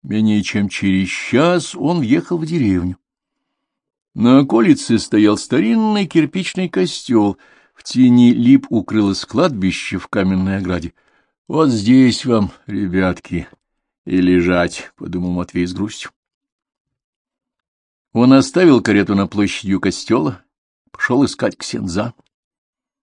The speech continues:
Матвей не настолько хорошо говорил по-польски, чтобы внятно объяснить происшедшее. Кроме того, он не хотел вдаваться в подробности.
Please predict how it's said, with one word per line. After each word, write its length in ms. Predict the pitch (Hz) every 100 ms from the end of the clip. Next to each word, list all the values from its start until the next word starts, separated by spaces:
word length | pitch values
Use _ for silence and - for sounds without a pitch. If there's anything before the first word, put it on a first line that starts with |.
| _ _ _ _ _ _ _ -
Матвей 800 | 92 113 - 143 208 208 202 - _ _ _
не 160 | 139 147
настолько 720 | 147 135 - 165 156 147 156
хорошо 600 | - 156 151 - 113 120
говорил 360 | 107 95 95 92
по-польски, 720 | - 113 104 101 95 82 -
чтобы 300 | - 95 92
внятно 500 | 87 113 131 - 95
объяснить 520 | 90 104 92 104 85
происшедшее. 580 | 110 110 - 69 - - _ _ _ _ _ _ _ _ _ _
Кроме 340 | - - 208
того, 220 | 170 190 196
он 180 | 196
не 100 | 196
хотел 340 | 175 185 196 185
вдаваться 440 | 170 185 180 -
в 80 | 156
подробности. 560 | 185 113 85 - -